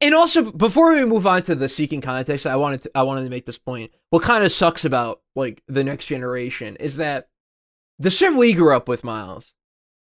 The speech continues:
P S two, Xbox, Dreamcast, GameCube,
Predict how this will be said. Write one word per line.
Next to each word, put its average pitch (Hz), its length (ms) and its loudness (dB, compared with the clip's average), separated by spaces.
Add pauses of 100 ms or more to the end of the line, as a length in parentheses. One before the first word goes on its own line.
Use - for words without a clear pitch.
(540)
P 196 100 2
S 165 140 0
two, 147 580 -2 (500)
Xbox, 135 640 -4
Dreamcast, 131 720 -2 (200)
GameCube, 127 600 -8